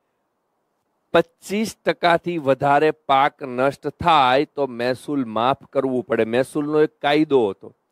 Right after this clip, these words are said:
કે ક્યારેય ખેતીવાડીની અંદર કંઈ પ્રોબ્લેમ આવે અને જે કુલ પાક થાય છે રેગ્યુલરલી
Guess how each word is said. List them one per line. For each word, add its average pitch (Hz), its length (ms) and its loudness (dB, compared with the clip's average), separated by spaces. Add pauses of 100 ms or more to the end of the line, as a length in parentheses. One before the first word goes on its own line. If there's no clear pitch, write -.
(440)
કે 139 100 -2
ક્યારેય 139 720 0
ખેતીવાડીની 139 920 -4
અંદર 135 280 -4
કંઈ 135 180 -2
પ્રોબ્લેમ 127 600 -2
આવે 127 360 0 (320)
અને 127 220 0
જે 113 280 -2
કુલ 147 420 -4 (120)
પાક 135 360 0
થાય 127 420 -2
છે 135 260 -4
રેગ્યુલરલી 117 680 -2